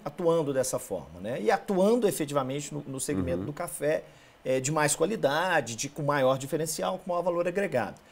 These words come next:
Speaker 1: E aí é, é que buscam incentivar, né, e auxiliar os seus cooperados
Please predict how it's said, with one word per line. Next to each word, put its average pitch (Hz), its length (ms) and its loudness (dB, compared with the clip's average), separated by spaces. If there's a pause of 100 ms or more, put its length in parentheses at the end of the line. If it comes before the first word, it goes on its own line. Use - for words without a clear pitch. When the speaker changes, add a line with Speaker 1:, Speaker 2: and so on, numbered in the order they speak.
(280)
Speaker 1:
E 233 100 4
aí 220 560 4
é, 175 60 8
é 170 40 4
que 226 160 0
buscam 196 500 2
incentivar, 151 840 0
né, 151 200 4
e 156 60 2
auxiliar 151 520 4
os 131 80 -2
seus 147 200 0
cooperados 151 760 2